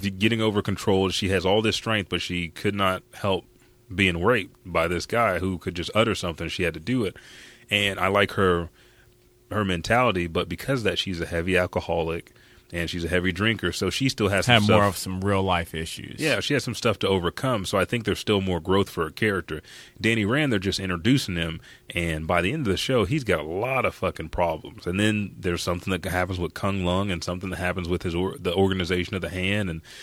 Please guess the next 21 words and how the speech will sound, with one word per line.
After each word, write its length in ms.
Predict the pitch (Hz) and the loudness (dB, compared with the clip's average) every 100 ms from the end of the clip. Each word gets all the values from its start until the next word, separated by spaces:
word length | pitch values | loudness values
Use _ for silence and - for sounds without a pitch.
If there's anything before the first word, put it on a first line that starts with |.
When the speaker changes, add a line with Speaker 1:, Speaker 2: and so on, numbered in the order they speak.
| - - | -14 0
Speaker 1:
all 200 | 101 101 | 4 4
this 120 | - | 2
other 200 | 131 120 | 0 0
stuff, 240 | - 92 | 0 -2
so 120 | - 87 | -2 -2
he's 260 | 151 165 | 0 -2
got 320 | 127 107 92 - | 2 2 2 0
a 60 | |
lot 180 | 90 85 | 0 0
of 80 | 82 | 0
character 340 | 98 85 78 | -2 -4 -4
growth. 300 | 80 82 78 - - - - | -4 -4 -4 -12 -20 -18 -2
But 200 | 90 80 | -2 0
Daredevil 540 | 107 143 131 107 95 90 | 0 2 4 2 2 0
developed 600 | 87 85 92 110 101 92 | -2 0 2 2 2 -2
and 80 | 87 | -6
established 760 | - 98 98 92 85 80 - - - _ - | -4 -2 -2 -2 -4 -6 -8 -18 -20 _ -4
that 420 | 90 85 82 71 _ _ _ _ _ | 2 2 2 -4 _ _ _ _ _
Matt 280 | 98 120 113 | 0 0 2
Murdock 500 | 95 117 101 82 - - _ - | 2 4 4 2 -2 -12 _ -2
was 640 | 85 82 82 80 78 - | 2 2 2 -2 -8 -16